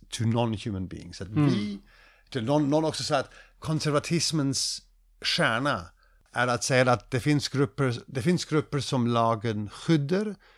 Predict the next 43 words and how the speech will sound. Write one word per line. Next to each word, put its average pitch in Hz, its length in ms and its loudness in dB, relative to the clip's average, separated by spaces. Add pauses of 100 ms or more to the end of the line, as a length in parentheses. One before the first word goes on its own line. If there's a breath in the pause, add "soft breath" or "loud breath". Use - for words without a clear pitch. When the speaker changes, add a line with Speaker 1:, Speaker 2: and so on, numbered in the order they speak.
(160 soft breath)
Speaker 1:
men 120 200 -2
inte 127 220 0
binder, 139 600 0 (320)
och 139 80 0
Speaker 2:
Mm. 123 140 2
Speaker 1:
grupper 135 340 4
som 120 320 2
lagen 113 480 0 (420)
binder 123 420 4
men 113 140 0
inte 107 140 -4
skyddar. 104 480 -2 (200)
Speaker 2:
Mm. 120 260 -2 (380 loud breath)
Speaker 1:
Och 139 80 0
det 160 80 4
är 151 60 4
samma 151 220 2
sak. 117 140 -4
Basic-, 143 340 0
en, 160 140 0
och, - 480 -2
och 156 80 2
om 160 100 2
det 156 80 6
är 151 40 6
sånt 202 280 2
så 165 80 2
är 147 60 4
du 123 100 0
ett 104 80 -6
as. - 260 -14 (400 loud breath)
Och 143 140 0
såna 190 520 4 (360)
som 160 300 2
kanske 160 480 0 (420 loud breath)
i 165 120 -2
femtio 185 400 2
år 151 260 4
skulle 143 360 0
gärna 135 320 2
ha 131 100 0
använt 131 720 2
N-ordet 120 800 0